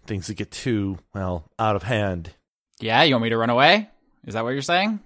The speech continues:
Speaker 1: Well, not away. Just s-, surely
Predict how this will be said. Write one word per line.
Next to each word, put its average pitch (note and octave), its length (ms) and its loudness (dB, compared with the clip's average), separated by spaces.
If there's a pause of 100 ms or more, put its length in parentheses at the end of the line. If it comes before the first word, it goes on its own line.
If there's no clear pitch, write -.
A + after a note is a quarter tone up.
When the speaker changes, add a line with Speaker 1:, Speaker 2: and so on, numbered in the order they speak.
(320)
Speaker 1:
Well, A2+ 380 0
not C3+ 300 0
away. A2 720 0 (220)
Just G#2 320 -6 (160)
s-, - 200 -10
surely E3 420 0